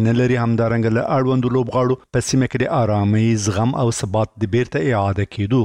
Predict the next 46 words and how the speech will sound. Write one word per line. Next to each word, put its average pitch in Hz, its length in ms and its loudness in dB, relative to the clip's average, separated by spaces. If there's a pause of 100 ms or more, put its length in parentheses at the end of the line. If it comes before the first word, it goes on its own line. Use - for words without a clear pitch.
غوښتنه 98 400 -2
کوي. 127 220 2 (420)
په 139 180 2
ملګرو 143 300 2
ملتونو 147 260 0
کې 143 120 -6
د 135 100 4
اسرائیل 127 340 -2
سفیر 120 320 0 (240)
ډانی 117 240 2 (100)
ډانون 120 400 0
خبریالانو 110 540 0
ته 110 100 0
وویل 113 320 2
چې 117 160 -4
دی 123 160 0
د 123 100 0
لبنان 123 380 2
خلکو 101 320 -4
ته 104 80 2
یو 110 100 2 (140)
پیغام 98 320 0 (140)
لري 101 180 2
او 98 160 2
هغه 104 240 2
دا 120 80 2 (100)
چې - 400 -6
تاسو 147 300 0
او 143 180 0
دولت 127 380 0
مو 120 80 0
یو 135 100 2 (200)
انتخاب 107 640 -2
لرئ، 104 200 2 (160)
نن 131 220 4
ورځ 135 200 0 (180)
د 107 100 0
حزب 98 240 -2
الله 110 200 2
په 110 80 -4
وړاندې 107 380 0
ودرېږئ، 123 500 2
کنه 131 200 2
د - 80 -2
خپل 135 180 0
هیواد 127 280 2